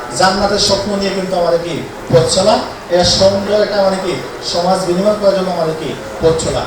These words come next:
তো আমরা মনে করি আপনারা আমাদের মানে কি পাশে আছেন, পাশে থাকবেন এবং এই সমাজ পরিবর্তন করতে নিজেকে পরিবর্তন করে আমরা যাতে কি করতে পারি, আমাদের চূড়ান্ত যে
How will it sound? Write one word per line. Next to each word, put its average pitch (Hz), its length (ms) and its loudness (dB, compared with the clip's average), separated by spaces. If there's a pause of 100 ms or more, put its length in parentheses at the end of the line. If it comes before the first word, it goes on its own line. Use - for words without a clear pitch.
(260)
তো 165 60 2
আমরা 185 160 6
মনে 196 280 4
করি 233 160 2
আপনারা 196 420 4
আমাদের 185 320 4 (200)
মানে 180 220 0
কি - 200 -2 (260)
পাশে 165 300 0
আছেন, 180 300 0 (120)
পাশে 175 240 -2
থাকবেন 214 400 2 (280)
এবং 175 180 2
এই 180 60 4
সমাজ 190 340 2 (100)
পরিবর্তন 220 460 -4
করতে 220 420 2 (200)
নিজেকে 185 400 -2
পরিবর্তন 196 540 -4
করে 208 100 2
আমরা 175 160 0
যাতে 170 240 0
কি 180 120 -8
করতে 175 200 -4
পারি, 156 240 0
আমাদের 170 360 0 (340)
চূড়ান্ত 233 440 4
যে 226 120 2